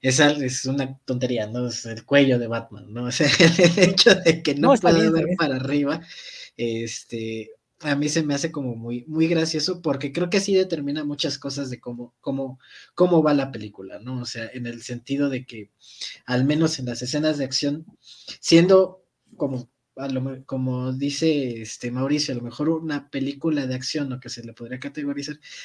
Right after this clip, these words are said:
Speaker 1: la realidad es que la acción no es, no es mucha y tampoco es
Speaker 2: No es buena.
Speaker 1: o no es buena, ¿no? O sea, precisamente por, por el, por la limitación de las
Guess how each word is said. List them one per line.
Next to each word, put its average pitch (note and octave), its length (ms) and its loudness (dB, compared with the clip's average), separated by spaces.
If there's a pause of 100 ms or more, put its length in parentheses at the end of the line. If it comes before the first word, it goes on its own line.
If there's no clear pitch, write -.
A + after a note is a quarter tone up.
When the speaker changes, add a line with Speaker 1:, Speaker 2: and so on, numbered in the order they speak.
Speaker 1:
la C#3+ 120 8
realidad D3 380 6
es F3 120 2
que F3+ 120 0
la D3 100 4
acción D3+ 680 -4 (220)
no C3+ 360 -6
es, C3+ 400 -12 (600)
no C#3+ 340 -4
es D3 200 -2
mucha C#3+ 360 0
y D3 100 -4
tampoco B2 520 -10
es - 380 -12
Speaker 2:
No F3 80 2
es D#3+ 100 2
buena. A#2 280 -6 (120)
Speaker 1:
o G#2+ 300 -14 (220)
no B2+ 80 0
es B2+ 140 -2
buena, A#2 300 -2
¿no? A#2+ 180 -8
O A#2+ 40 -8
sea, A2+ 200 -10
precisamente C#3 680 0 (440)
por, B2 380 6
por B2+ 180 2
el, B2 320 0
por C3 180 2
la C3+ 120 4
limitación C3 720 2
de D#3+ 120 4
las A#2 600 -4